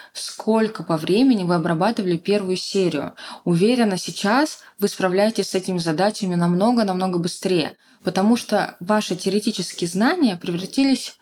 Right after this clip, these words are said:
в навык. И вот это очень важная мысль. Чем больше мы практикуемся, тем быстрее мы справляемся с делами.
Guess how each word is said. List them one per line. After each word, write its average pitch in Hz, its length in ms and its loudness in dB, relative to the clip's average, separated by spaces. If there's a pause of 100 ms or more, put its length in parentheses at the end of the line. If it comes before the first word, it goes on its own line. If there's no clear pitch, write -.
(120)
в - 240 -4
навык. 202 600 0 (260)
И 208 60 0
вот 185 200 -2
это 240 400 0
очень 196 420 0
важная 180 380 2
мысль. 170 480 0 (760)
Чем 226 340 0 (200)
больше 190 680 2
мы 180 140 2
практикуемся, 180 880 0
тем 185 320 0
быстрее 190 760 2
мы 185 140 0
справляемся 170 560 0
с 160 80 -6
делами. 170 520 0